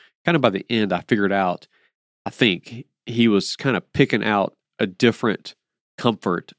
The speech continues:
of each chapter, like boredom, being in nature,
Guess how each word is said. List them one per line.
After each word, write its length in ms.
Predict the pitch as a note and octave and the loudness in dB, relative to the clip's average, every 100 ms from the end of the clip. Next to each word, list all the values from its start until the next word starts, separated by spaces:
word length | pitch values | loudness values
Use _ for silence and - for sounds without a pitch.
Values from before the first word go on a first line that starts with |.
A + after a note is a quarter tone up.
| _ | _
of 120 | A2 | -4
each 180 | G#2 F#2 | -2 -2
chapter, 280 | - G2 - | -4 -4 -4
like 260 | E2+ E2+ - _ _ _ _ _ | -8 -8 -12 _ _ _ _ _
boredom, 500 | A2 G#2+ F#2+ E2 D#2+ - _ - A2+ | 2 4 2 -2 -10 -20 _ -18 -2
being 300 | A#2+ A#2+ A2+ | 2 2 0
in 220 | A#2 G2+ | -4 -2
nature, 520 | G2 F#2+ - E2 - | -2 -4 -4 -10 -12